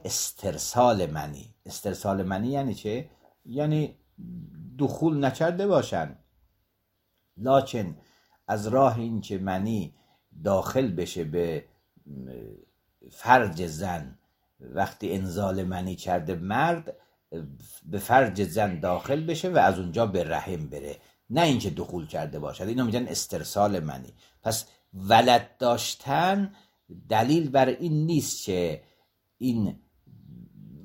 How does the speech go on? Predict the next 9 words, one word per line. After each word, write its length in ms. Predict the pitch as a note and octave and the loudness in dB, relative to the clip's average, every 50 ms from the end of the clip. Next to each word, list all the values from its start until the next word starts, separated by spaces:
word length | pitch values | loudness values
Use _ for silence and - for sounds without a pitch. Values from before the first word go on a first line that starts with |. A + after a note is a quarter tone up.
| - - | -14 -10
حتماً 400 | - - G#2+ - - G2+ A#2 A2+ | -8 -8 -8 -6 -2 0 2 2
نزدیکی 720 | A2+ G#2+ G2+ F#2+ G2 E2+ C#2+ D2 F#2 F2+ D2+ - G#2+ G#2 - | 4 2 2 0 -2 -4 -6 -6 -8 -8 -8 -6 -6 -6 -4
شده، 360 | - - F2+ E2 C#2+ F2+ F2 | -2 -2 -2 -2 -2 -4 -4
ولد 420 | D2+ E2 E2 E2 E2 D#2+ D#2 - _ | -2 -4 -4 -4 -4 -4 -6 -6 _
دار 200 | - F2 D#2+ D2+ | -6 -6 -6 -6
شده. 420 | C#2 - - D2+ C#2 C#2+ D2 C2+ - _ _ _ _ _ _ _ _ _ - D2 - A#2 | -8 -10 -14 -14 -12 -12 -12 -14 -16 _ _ _ _ _ _ _ _ _ -20 -16 -4 0
درست 360 | C#3+ E3 G3 G#3 G3+ - - | 4 6 6 6 6 4 2
متعارفش 800 | D#3 C#3 C3 A#2+ - C#3+ B2 C3 C3+ D3 F3+ F#3 F#3 G3+ F#3+ - A3 | 2 2 2 0 2 4 6 6 8 8 8 6 4 2 0 -2 -4
اینه، 420 | A#3+ A3+ F3 G#2 E2+ D2+ B1+ | -2 0 0 0 0 -2 -4